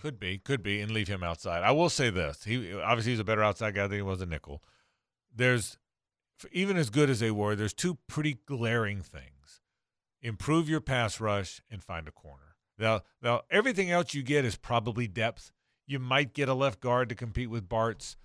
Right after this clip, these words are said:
Uh, you, you, but for the most, you, most part, you're gonna get another running back, a downhill running back. You, you may fortify both your lines physically with backup guys.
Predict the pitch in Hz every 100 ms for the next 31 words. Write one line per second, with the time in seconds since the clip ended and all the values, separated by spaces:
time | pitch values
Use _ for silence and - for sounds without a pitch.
0 | - _ - 101 92 78 117 117 110 113
1 | 117 101 - 165 160 165 139 - 113 127
2 | 113 135 135 - 127 123 - _ _ 120
3 | 127 127 123 117 127 123 117 113 104 101
4 | 101 104 110 110 107 104 95 92 87 87
5 | 85 _ _ _ 110 120 120 117 120 123
6 | - 123 127 117 113 113 101 117 113 117
7 | 110 104 101 101 101 90 117 95 98 104
8 | 101 98 90 107 98 101 73 82 82 85
9 | -